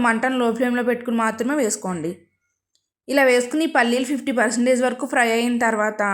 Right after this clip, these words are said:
వన్ స్పూన్ శనగపప్పును వేసుకోండి. అలానే వన్ స్పూన్ మినపప్పును కూడా వేసుకోవాలి. ఇలా వేసుకుని ఒకసారి ఫ్రై చేసుకోండి. ఇప్పుడు ఇందులోకి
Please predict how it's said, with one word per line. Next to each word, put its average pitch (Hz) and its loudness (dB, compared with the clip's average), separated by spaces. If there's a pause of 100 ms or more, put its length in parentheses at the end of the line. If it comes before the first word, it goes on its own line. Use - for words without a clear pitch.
(460)
వన్ 254 2
స్పూన్ 277 0
శనగపప్పును 247 0
వేసుకోండి. 185 -4 (1400)
అలానే 233 2
వన్ 277 4
స్పూన్ 285 2
మినపప్పును 240 0
కూడా 240 2
వేసుకోవాలి. 190 0 (1800)
ఇలా 294 4
వేసుకుని 277 2
ఒకసారి 247 0
ఫ్రై 220 2 (100)
చేసుకోండి. 190 -4 (640)
ఇప్పుడు 294 -2
ఇందులోకి 277 2